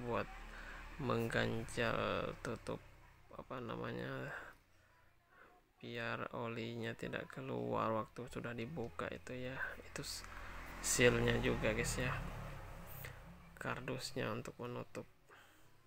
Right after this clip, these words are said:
itu juga. Nah, ininya juga, segelnya juga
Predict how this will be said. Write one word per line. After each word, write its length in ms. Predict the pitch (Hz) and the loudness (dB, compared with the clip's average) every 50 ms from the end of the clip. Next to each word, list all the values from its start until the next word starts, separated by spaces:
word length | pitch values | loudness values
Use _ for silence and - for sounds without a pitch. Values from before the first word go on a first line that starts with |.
| - - - | -18 -14 -14
itu 320 | - 127 - - - 110 110 120 | -12 -14 -12 -10 -10 -10 -10 -8
juga. 400 | - 120 117 117 - 110 113 117 - - - - - - - - - - - - - - _ _ _ _ _ _ _ _ _ _ _ _ _ _ _ _ - - - | -8 -8 -10 -8 -8 -8 -8 -6 -6 -8 -10 -10 -16 -20 -20 -20 -20 -20 -20 -20 -20 -20 _ _ _ _ _ _ _ _ _ _ _ _ _ _ _ _ -20 -20 -14
Nah, 480 | - 139 135 131 127 123 123 123 127 127 | -10 -8 -6 -6 -4 -4 -4 -4 -4 -4
ininya 720 | 123 123 127 127 127 127 123 127 127 135 151 170 170 170 170 - | -4 -4 -2 -2 -2 -2 -2 -2 -2 -2 -2 -2 -2 -2 -4 -6
juga, 640 | - 147 151 165 - - 156 165 175 180 180 180 180 - - - - - - - - | -8 -10 -10 -10 -10 -8 -8 -6 -6 -6 -6 -6 -6 -8 -8 -12 -20 -20 -16 -14 -12
segelnya 720 | 143 143 - 131 127 131 131 127 127 131 135 151 156 151 151 170 | -12 -8 -6 -4 -4 -2 -2 -2 -2 -2 -2 -2 -2 -2 -2 -4
juga 400 | - 165 165 147 143 147 135 | -4 -4 -4 -4 -4 -4 -4